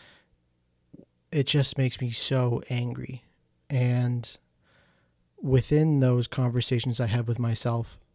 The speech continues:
I have to remember that this anger that I feel for the last week is what su-, the, is the Black experience, or at least the,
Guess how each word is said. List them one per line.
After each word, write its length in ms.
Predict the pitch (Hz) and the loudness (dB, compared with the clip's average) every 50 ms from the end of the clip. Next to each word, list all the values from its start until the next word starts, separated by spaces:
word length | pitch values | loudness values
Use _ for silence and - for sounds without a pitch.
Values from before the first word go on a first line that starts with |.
| _ _ _ _ _ _ _ _ _ _ _ _ | _ _ _ _ _ _ _ _ _ _ _ _
I 160 | - 131 131 139 | -2 0 2 2
have 280 | 131 127 131 131 - - | 4 2 2 0 -2 -2
to 120 | - 135 | 0 2
remember 640 | 127 127 123 120 120 117 113 117 120 131 165 180 _ _ _ _ _ - | 2 2 2 2 2 0 0 0 0 -2 -2 -4 _ _ _ _ _ -4
that 560 | 127 123 120 120 117 113 113 - - - - - _ _ _ _ _ _ _ _ _ _ | -2 -2 0 0 0 -2 -4 -6 -10 -12 -14 -16 _ _ _ _ _ _ _ _ _ _
this 300 | 143 120 139 147 - - - _ | 0 2 2 2 2 -2 -8 _
anger 560 | - 127 127 139 135 123 123 117 123 135 139 - _ _ _ - | 0 2 2 4 2 2 0 0 -2 -4 -6 -8 _ _ _ -4
that 180 | 131 123 - | -4 -2 -2
I 140 | 117 123 135 | 0 0 0
feel 480 | 127 - - 127 127 120 123 135 139 - | 0 0 0 -2 0 0 0 -2 -4 -4
for 120 | - 135 | -6 -4
the 100 | 123 123 | -2 0
last 360 | 120 123 120 120 120 - - - | 0 2 0 0 -2 -4 -4 -4
week 260 | 131 131 135 - - _ _ _ _ _ _ _ _ _ _ _ _ _ _ - - _ _ _ _ _ - | -4 -4 -4 -6 -14 _ _ _ _ _ _ _ _ _ _ _ _ _ _ -20 -20 _ _ _ _ _ -4
is 580 | - 135 131 127 123 127 123 123 127 127 - - - | 0 2 2 2 2 2 2 0 -2 -4 -6 -8 -10
what 580 | 330 254 165 127 120 120 123 123 123 127 - - _ _ _ _ _ _ _ _ _ _ _ _ _ _ _ _ _ _ _ _ | -8 -6 -4 -2 0 2 2 2 2 0 -2 -6 _ _ _ _ _ _ _ _ _ _ _ _ _ _ _ _ _ _ _ _
su-, 420 | - - - - - 139 135 135 135 | -8 -6 -4 -2 0 0 0 0 0
the, 200 | 143 131 160 156 | -2 -4 -4 -2
is 220 | - 160 147 135 123 | 0 2 2 2 2
the 120 | - 135 | 0 -2
Black 360 | 120 - 131 123 120 127 - | 0 2 2 2 2 0 -2
experience, 460 | 135 - - - 135 131 123 117 113 | -6 -8 -4 -2 0 0 0 0 0
or 60 | 135 135 | 0 0
at 60 | 147 | 2
least 320 | 147 147 139 - - - _ _ _ _ _ | 2 2 0 -2 -6 -12 _ _ _ _ _
the, 460 | - 135 127 131 127 120 120 123 120 | -6 -2 0 2 2 2 2 0 -2